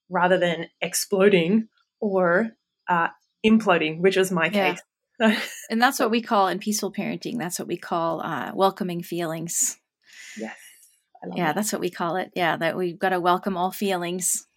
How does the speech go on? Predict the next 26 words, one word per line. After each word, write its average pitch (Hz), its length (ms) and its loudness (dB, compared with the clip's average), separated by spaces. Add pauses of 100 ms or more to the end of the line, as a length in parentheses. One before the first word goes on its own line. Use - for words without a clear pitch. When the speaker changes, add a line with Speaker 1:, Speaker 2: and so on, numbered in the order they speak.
(140)
Speaker 1:
Yeah. 175 460 0 (120)
And 262 140 2
you 302 60 2
know 381 140 4
what? 226 180 4
There 240 180 6
is, 294 260 0
I 220 60 2
mean, 208 160 2
you 320 120 2
know, 175 240 0 (200)
there's 269 240 2
so 349 260 2
much 320 240 4
research, 220 440 0 (120)
oodles 294 320 6
of 226 120 0
research 208 500 2 (220)
that 208 140 2
supports - 800 0 (300)
emotionally 214 480 4
intelligent 180 600 2
parenting 165 520 -4
and 170 140 -8
peaceful 233 380 -2
parenting 185 500 2